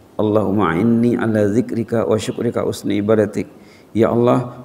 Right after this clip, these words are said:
tolonglah diriku ini untuk bersyukur kepadamu. Untuk berzikir dulu. Tolong diriku ini untuk mengingatimu, berzikir kepadamu, untuk bersyukur kepadamu. Tolong aku, ya Allah. Kalau tidak, aku tak mampu.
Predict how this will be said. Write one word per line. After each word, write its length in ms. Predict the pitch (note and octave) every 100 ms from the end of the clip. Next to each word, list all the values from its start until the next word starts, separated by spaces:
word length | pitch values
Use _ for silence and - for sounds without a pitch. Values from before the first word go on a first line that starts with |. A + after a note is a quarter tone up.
| -
tolonglah 560 | A2 G#2+ B2 B2 A2+
diriku 480 | G#2 G2 G#2 G2 A2
ini 480 | E2+ G#2+ B2+ D#3 G3 - - - - - -
untuk 320 | - A#2+ A2+ G#2+
bersyukur 480 | A2 C3 C3+ C#3+
kepadamu. 560 | A2 G#2 G2+ F#2+ F#2 - - - - - - -
Untuk 320 | A#2+ C3 C3
berzikir 320 | A#2 C3+ D3+
dulu. 320 | G#2 D#2+ - - - -
Tolong 560 | - A2+ C3 C3+ A2+ -
diriku 320 | A2+ A#2 A2+
ini 160 | B2+ B2+
untuk 160 | B2
mengingatimu, 720 | G#2 A#2+ A#2 A#2 A#2 A#2+ B2 A2+
berzikir 400 | A2+ G#2+ A#2+ A#2
kepadamu, 640 | G#2 A2+ A2+ C3+ - - - - - - - - - - - A#2
untuk 160 | G#2+ A2
bersyukur 400 | A2+ C3+ D#3 C3
kepadamu. 480 | A2+ A#2 A#2+ C3 B2
Tolong 240 | C#3 D#3+
aku, 240 | A2+ A#2 A2+
ya 80 |
Allah. 160 | G2+ G2
Kalau 240 | B2 B2+
tidak, 240 | B2+ C3+ D3
aku 200 | - C#3
tak 160 | C#3 A#2+
mampu. 400 | C#3 A#2 -